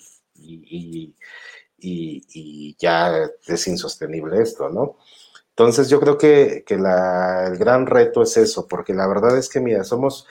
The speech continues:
una sociedad que hoy en día consume y hace imágenes al por mayor. So-, eh, nunca se habían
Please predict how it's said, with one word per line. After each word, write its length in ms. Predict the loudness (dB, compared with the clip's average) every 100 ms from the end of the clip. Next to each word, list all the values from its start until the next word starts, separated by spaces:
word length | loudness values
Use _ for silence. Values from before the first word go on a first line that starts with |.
| -20 _
una 240 | 0 0 0
sociedad 680 | -2 0 0 4 4 2
que 240 | 0 0 2
hoy 220 | 2 2
en 140 | -2
día 220 | 2 0 0
consume 600 | -6 -8 -6 -4 -2 0
y 100 | 0
hace 220 | 0 -2
imágenes 640 | -4 -4 -2 -2 -2 -4
al 140 | -8 -8
por 220 | -10 -8
mayor. 360 | -6 -4 -6
So-, 240 | -6 -10 -10
eh, 140 | -12 -6
nunca 300 | -4 -2 -2
se 120 | 0
habían 380 | 0 0 -4